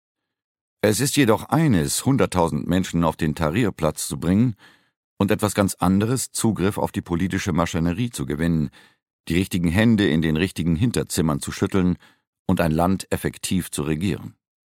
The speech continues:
Folglich konnten die Demonstranten, als Mubarak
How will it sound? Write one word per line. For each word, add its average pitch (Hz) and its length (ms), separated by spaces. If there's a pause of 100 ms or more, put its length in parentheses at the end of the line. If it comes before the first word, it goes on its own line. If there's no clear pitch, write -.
(800)
Folglich 113 480
konnten 107 320
die 95 80
Demonstranten, 90 920
als - 240
Mubarak 76 540